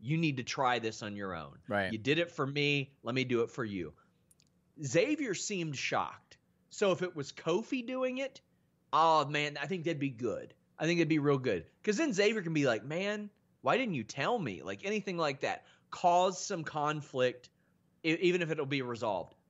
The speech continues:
Speaker 1: Make it make sense. Bless The Miz on Monday. Bless that man.
Speaker 2: Mm-hmm.
Speaker 1: He walked out and he said, "Oh, gee, Otis and Tucker ended up on separate brands.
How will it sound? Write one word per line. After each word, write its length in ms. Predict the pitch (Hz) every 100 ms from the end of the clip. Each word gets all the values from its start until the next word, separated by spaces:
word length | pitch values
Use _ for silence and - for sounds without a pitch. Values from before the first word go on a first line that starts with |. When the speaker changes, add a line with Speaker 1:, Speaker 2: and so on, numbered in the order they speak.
| -
Speaker 1:
Make 340 | 120 120 127
it 120 | 135 123
make 260 | 120 113
sense. 420 | - 113 85 - -
Bless 640 | 147 127 139 127 139 160
The 140 | - 139
Miz 480 | 135 131 117 107 104
on 160 | 110
Monday. 640 | 110 107 104 98 87 78 - _ _ _ _ _ _ _ _ _
Bless 300 | 135 127 131
that 220 | 123 101
man. 320 | 95 87 76 78 -
Speaker 2:
Mm-hmm. 220 | 101 151
Speaker 1:
He 100 | 127
walked 400 | 113 180 226 -
out 260 | 170 160
and 80 | 135
he 100 | 135
said, 360 | 127 - 127 107 _ _ _ _ -
"Oh, 220 | 359 330
gee, 340 | 185 165 277 190
Otis 440 | 170 277 294 -
and 120 | 151
Tucker 400 | - 220 269 170
ended 180 | 165 170
up 140 | 170 170
on 120 | 147
separate 440 | - 214 170 139
brands. 460 | 123 160 175 101